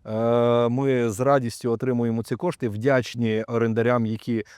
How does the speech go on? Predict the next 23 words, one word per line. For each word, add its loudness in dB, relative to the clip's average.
ба-, 0
протягом -2
багатьох 2
років -2
з -8
нами. -2
Частина 0
орендарів 0
вже 2
нерозривно 0
пов'язана, -2
бо -2
це, -2
е, 0
школи 2
кінематографічні, -2
е, 0
м, -6
клуби, 0
які -2
працюють -2
з -4
дітьми, 0